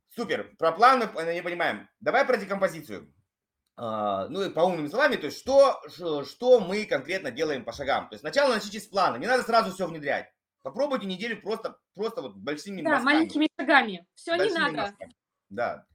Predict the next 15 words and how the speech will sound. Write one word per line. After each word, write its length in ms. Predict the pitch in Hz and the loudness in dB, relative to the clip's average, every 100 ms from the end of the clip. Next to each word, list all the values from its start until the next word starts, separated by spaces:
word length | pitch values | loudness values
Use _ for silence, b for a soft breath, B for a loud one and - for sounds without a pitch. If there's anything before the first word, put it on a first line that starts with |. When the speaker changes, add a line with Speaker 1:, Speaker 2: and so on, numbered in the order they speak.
| _ _ _ | _ _ _
Speaker 1:
А, 120 | - | -10
декомпозицию. 600 | 143 196 233 247 240 156 | -8 -8 0 0 -2 -12
Что, 260 | - 269 277 - | -8 -2 -2 -4
что 220 | - 262 | -8 -6
ты 120 | 262 | -6
все-таки, 340 | 220 226 - 175 | -6 -6 -6 -10
ну, 160 | 175 | -8
для 240 | 147 165 156 | -2 0 0
вот, 180 | 151 - | -2 -6
э, 440 | 127 131 123 117 104 _ _ _ _ _ _ _ _ _ | -6 -4 -2 -4 -6 _ _ _ _ _ _ _ _ _
что 200 | - 294 | -6 -6
ты 100 | 247 | -6
предлагаешь, 680 | 165 170 170 185 208 233 | -10 -10 -2 -2 4 2
так 140 | 196 170 | 2 -4
скажем, 260 | 170 143 | -4 -8